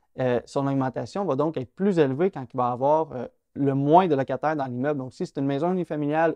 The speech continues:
ou un duplex, il faut peut-être s'attendre des fois à des, euh, augmentations un peu plus salées que si tu habites dans un six logements. Parce que dans un six, huit, douze logements,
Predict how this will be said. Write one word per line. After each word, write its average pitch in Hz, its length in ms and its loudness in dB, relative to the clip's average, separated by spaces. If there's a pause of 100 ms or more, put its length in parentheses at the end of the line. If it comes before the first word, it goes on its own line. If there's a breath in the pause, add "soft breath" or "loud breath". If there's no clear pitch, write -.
ou 151 140 2
un 147 80 2
duplex, 175 420 -4 (240)
il 143 80 -14
faut 151 140 0
peut-être 196 340 -2
s'attendre 165 380 -2
des 135 80 0
fois 170 220 2
à 135 120 2
des, 127 380 -4
euh, 120 200 -4
augmentations 143 560 -4
un 170 120 0
peu 160 100 -8
plus 160 200 -2
salées 139 360 -8 (240)
que 143 100 -4
si - 140 -8
tu - 80 -6
habites 151 240 2
dans 131 220 -6
un 123 80 -4
six - 320 -6
logements. 120 320 -2 (120)
Parce - 120 -20
que - 60 -10
dans 127 200 -6
un 127 120 -6
six, 160 380 -2
huit, 143 360 -2
douze 170 220 2
logements, 143 360 0